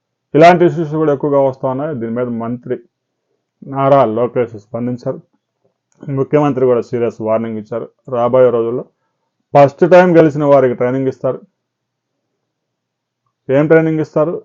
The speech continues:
ఎలా మెసులుకోవాలి అనే ట్రైనింగ్ ఇస్తారు. ఎలా దోచుకోవాలి అనే ట్రైనింగ్ కాదు, ప్రజలతో ఎలా మమేకం కావాలి,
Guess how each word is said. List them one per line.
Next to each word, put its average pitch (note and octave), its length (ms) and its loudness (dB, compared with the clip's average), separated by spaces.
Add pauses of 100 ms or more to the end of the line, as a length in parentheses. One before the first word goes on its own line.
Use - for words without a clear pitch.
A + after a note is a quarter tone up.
(160)
ఎలా C3 240 4
మెసులుకోవాలి C3+ 720 -2
అనే C#3 160 -4
ట్రైనింగ్ G2 320 -12
ఇస్తారు. - 320 -20 (1600)
ఎలా C3+ 160 2
దోచుకోవాలి C#3+ 720 4
అనే C#3+ 160 -2
ట్రైనింగ్ C3+ 320 0
కాదు, B2 280 0 (880)
ప్రజలతో D#3+ 580 4
ఎలా C3 220 4
మమేకం A#2 560 -6
కావాలి, G#2 420 -10